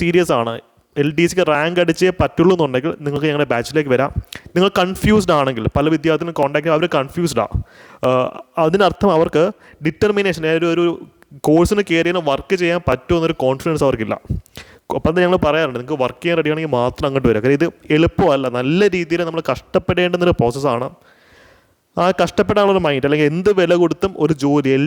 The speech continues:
ഡി സി എന്ന സ്വപ്ന ജോലി, പാവങ്ങളുടെ ഐ എ എസ് നേടിയെടുക്കണം എന്ന് നിങ്ങൾക്ക് ആഗ്രഹമുണ്ടെങ്കിൽ നമ്മുടെ ബാച്ചിലേക്ക് വരാവുന്നതാണ്. ഫോർ ഡബിൾ നയൻ അല്ലെങ്കിൽ സിലബസ് കംപ്ലീറ്റ് ആയിട്ട് കവർ ചെയ്യുന്ന ഏറ്റവും അഫോർഡബിൾ ബാച്ച്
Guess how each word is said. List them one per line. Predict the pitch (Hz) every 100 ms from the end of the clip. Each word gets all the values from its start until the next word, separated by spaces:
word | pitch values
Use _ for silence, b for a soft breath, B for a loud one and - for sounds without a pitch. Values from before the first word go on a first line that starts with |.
| 143
ഡി | 160 165
സി | 180
എന്ന | 160 160
സ്വപ്ന | 139 - 170 165
ജോലി, | 139 143 123 -
പാവങ്ങളുടെ | 131 143 151 143 127
ഐ | 143
എ | 156
എസ് | 120 - 135
നേടിയെടുക്കണം | 143 151 165 135 - 170 190 -
എന്ന് | 147 143
നിങ്ങൾക്ക് | 147 135 120
ആഗ്രഹമുണ്ടെങ്കിൽ | 147 160 151 131 120 156 185 B B -
നമ്മുടെ | 139 156 131
ബാച്ചിലേക്ക് | 127 - 156 143
വരാവുന്നതാണ്. | 135 135 143 127 165 -
ഫോർ | 147 143 147
ഡബിൾ | 147 143
നയൻ | 123 113
അല്ലെങ്കിൽ | 131 131 139 - _ -
സിലബസ് | 151 147 160 175 170
കംപ്ലീറ്റ് | 147 139 156
ആയിട്ട് | 156 151
കവർ | 139
ചെയ്യുന്ന | 147 147
ഏറ്റവും | - - 214 208 180
അഫോർഡബിൾ | - 170 170 156 135
ബാച്ച് | 107